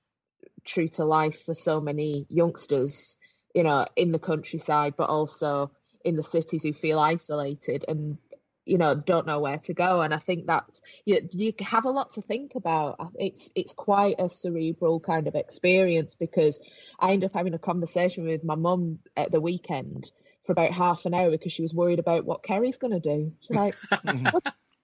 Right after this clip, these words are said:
Speaker 1: what's gonna end up, what, what's she gonna end up doing?" I mean,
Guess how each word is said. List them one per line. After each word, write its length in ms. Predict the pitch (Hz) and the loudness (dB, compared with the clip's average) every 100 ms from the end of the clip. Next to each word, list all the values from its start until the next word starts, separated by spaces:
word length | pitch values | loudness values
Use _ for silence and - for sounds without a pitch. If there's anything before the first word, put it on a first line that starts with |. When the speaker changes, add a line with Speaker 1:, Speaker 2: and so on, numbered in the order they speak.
| - | -2
Speaker 1:
what's 160 | 311 | 0
gonna 240 | - 359 349 | 2 4 4
end 160 | 349 | 4
up, 180 | 381 480 | 4 2
what, 180 | - 403 | 0 0
what's 180 | 320 - | 0 -2
she 120 | - 339 | -4 -2
gonna 120 | 359 | 0
end 120 | 330 | 0
up 120 | - | -4
doing?" 320 | 311 392 403 294 | 0 4 4 4
I 60 | |
mean, 240 | 269 294 | 2 0